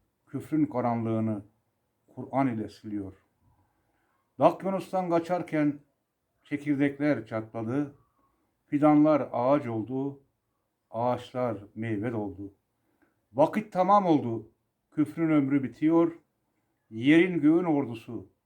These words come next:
bir işaret bekliyor. Havaya hücum denilebilir,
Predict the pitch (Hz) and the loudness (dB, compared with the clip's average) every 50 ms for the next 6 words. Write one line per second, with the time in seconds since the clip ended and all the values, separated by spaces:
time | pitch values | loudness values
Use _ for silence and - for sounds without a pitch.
0 | _ _ _ _ - 127 127 127 117 - - 123 120 131 143 139 - - 117 110 | _ _ _ _ -10 -8 -8 -8 -8 -8 -8 -6 -4 -4 -4 -4 -6 -10 -10 -10
1 | 110 - 107 110 - 104 104 - _ _ _ _ _ _ _ _ _ _ _ _ | -8 -8 -6 -6 -6 -6 -8 -14 _ _ _ _ _ _ _ _ _ _ _ _
2 | _ _ _ _ - 156 175 185 190 190 190 196 190 175 139 147 160 165 170 185 | _ _ _ _ 2 4 4 6 4 4 6 4 2 2 2 0 -2 -2 -2 -6
3 | 180 170 151 135 147 147 151 151 147 151 147 135 131 131 139 135 135 - _ _ | -4 -4 -2 0 0 2 2 2 0 0 -2 -4 -2 -2 -4 -4 -6 -10 _ _